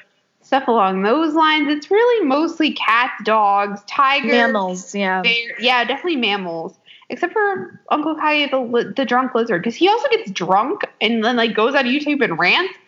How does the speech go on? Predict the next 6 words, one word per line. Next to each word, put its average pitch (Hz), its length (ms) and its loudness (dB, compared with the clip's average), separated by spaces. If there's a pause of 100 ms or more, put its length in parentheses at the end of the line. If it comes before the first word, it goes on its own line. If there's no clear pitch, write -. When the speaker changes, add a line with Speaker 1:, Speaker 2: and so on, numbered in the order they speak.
(1040)
Speaker 1:
I - 100 2
don't 440 300 2
know. 262 200 2
There, 302 240 0
there's, 370 220 -2
there's 453 440 0